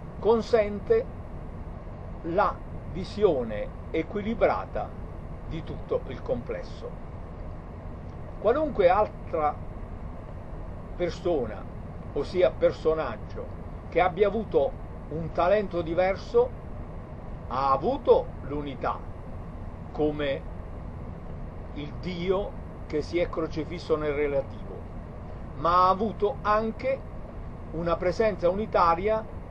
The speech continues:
fatta, per esempio, da dodici dodicesimi, quindici quindicesimi,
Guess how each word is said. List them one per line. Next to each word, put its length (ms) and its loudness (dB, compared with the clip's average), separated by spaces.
fatta, 840 2
per 160 0
esempio, 680 -2
da 260 0
dodici 400 0
dodicesimi, 1000 2
quindici 720 -4
quindicesimi, 960 2